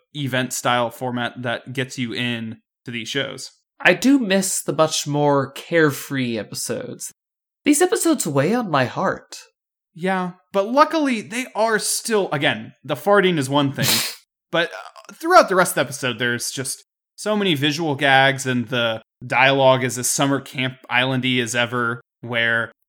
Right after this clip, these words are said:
Speaker 1: <laughs> just, just Susie alone says so many things in so many goofy ways that, I mean, it's serious when she's talking about Ramona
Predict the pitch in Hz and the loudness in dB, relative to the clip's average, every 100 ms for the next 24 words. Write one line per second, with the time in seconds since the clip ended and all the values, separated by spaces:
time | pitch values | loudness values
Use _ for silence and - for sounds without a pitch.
0 | _ _ _ 156 143 - 202 - 415 - | _ _ _ -14 -12 0 0 2 0 0
1 | - 339 - - 370 392 339 330 285 226 | 0 0 0 0 0 2 2 2 2 2
2 | 220 214 190 - _ _ _ - 226 233 | 4 4 2 -4 _ _ _ -2 2 2
3 | - - 269 269 262 254 220 196 185 - | 0 4 6 6 2 0 -2 -4 -2 0
4 | 190 185 147 170 175 151 127 131 127 127 | 2 2 2 0 0 0 2 4 4 0
5 | - 123 117 117 113 - _ _ _ _ | -2 0 4 4 0 -10 _ _ _ _
6 | 135 143 165 160 160 139 - 220 196 190 | -2 0 0 2 0 0 -2 4 6 6
7 | 185 - 147 135 135 151 143 139 131 127 | 2 -2 -2 -2 -2 2 2 2 0 0
8 | 117 131 123 123 117 117 | 2 0 0 0 -2 -4